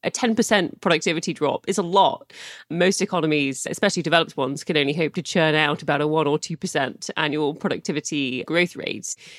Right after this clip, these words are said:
In Europe, it's probably even lower than that. And so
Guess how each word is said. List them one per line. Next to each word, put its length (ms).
In 140
Europe, 400
it's 160
probably 500
even 240
lower 220
than 160
that. 360
And 200
so 380